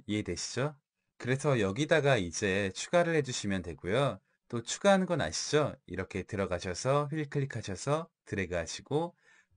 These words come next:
또 불필요한 것 같은 경우에는 마우스 휠로 클릭해서 드래그해서 요 트래시라고 하는 영역에다 갖다 놓으시면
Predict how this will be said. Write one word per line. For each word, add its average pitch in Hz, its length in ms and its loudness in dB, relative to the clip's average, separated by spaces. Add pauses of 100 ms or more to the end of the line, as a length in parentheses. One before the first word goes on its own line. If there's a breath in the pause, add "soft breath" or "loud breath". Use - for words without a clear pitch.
(120)
또 123 200 0
불필요한 185 500 6
것 170 80 0
같은 143 300 2
경우에는 98 720 2 (100)
마우스 107 520 2
휠로 156 400 2
클릭해서 147 640 0
드래그해서 98 920 -2 (640)
요 95 200 0
트래시라고 165 760 2
하는 113 260 2
영역에다 95 600 2
갖다 104 280 -4
놓으시면 98 880 -2